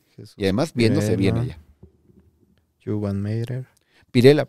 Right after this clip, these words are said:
Speaker 2: dijiste Pirela, ¿no?
Speaker 1: Sí, a
Speaker 2: Pirela,
Speaker 1: Pirela.
Speaker 2: que, eh, él era cer-, él es cerrador, fue cerrador en Mazatlán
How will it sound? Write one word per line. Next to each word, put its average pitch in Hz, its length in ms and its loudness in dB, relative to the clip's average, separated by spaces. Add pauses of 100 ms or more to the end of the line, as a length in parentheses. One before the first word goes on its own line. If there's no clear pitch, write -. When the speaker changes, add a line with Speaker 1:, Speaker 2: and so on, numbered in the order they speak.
(260)
Speaker 2:
dijiste 117 280 0
Pirela, 107 300 4
¿no? 95 140 -4
Speaker 1:
Sí, 107 260 -4
a 110 40 -14
Speaker 2:
Pirela, 113 300 4
Speaker 1:
Pirela. 101 120 2
Speaker 2:
que, 95 560 0
eh, 113 220 2
él 147 180 6
era 151 160 4
cer-, 117 260 -2
él 147 160 6
es 156 100 6
cerrador, 117 640 4
fue 135 160 -2
cerrador 117 320 4
en 110 100 2
Mazatlán 101 400 -2